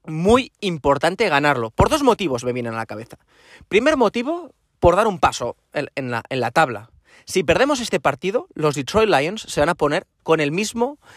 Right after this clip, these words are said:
récord que nosotros. Nos pondríamos los dos tres siete. Algo que no nos gusta, porque una cosa es no querer tener un, un, un, un, un, un balance positivo, la otra es quedar último, por detrás de unos Detroit Lions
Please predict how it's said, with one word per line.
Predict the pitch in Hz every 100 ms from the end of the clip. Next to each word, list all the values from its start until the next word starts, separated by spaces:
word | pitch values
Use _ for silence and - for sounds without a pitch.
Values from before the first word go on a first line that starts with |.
| -
récord | - 160 180 202
que | 185 151
nosotros. | 127 156 127 - -
Nos | 127 -
pondríamos | 139 151 196 196
los | 147
dos | 175 226 - - -
tres | 185 214
siete. | - 110 - - _ _ _ _ _ _ - -
Algo | - 180 226
que | -
no | 156 214
nos | 226 147
gusta, | 165 185 - -
porque | 131 - 135 - - _ _
una | - 190
cosa | - 240 - - -
es | - 147 - -
no | 156
querer | 160 147 160 139 - _ _
tener | 123 127
un, | - 123 -
un, | 117 -
un, | 120 -
un, | 120 123 110 _ _ _
un, | 139 135 123 117 - _ _
un | 156 147
balance | 135 151 -
positivo, | - 143 208 170 196
la | 135
otra | 113 160
es | -
quedar | 113 110
último, | 190 - - - _
por | -
detrás | 95 113
de | 127
unos | 127 117
Detroit | - 127 123
Lions | 135 180